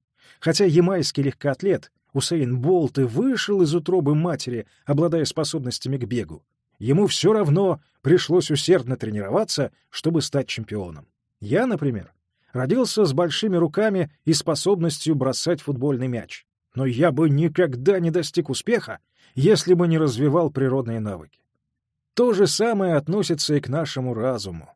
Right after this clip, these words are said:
Человек использует его независимо от того, чем занимается. Но вы только представьте,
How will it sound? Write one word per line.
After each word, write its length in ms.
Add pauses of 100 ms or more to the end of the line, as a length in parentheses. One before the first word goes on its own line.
(300)
Человек 500
использует 720
его 300
независимо 840
от 140
того, 340
чем 340
занимается. 720 (680)
Но 160
вы 120
только 280
представьте, 720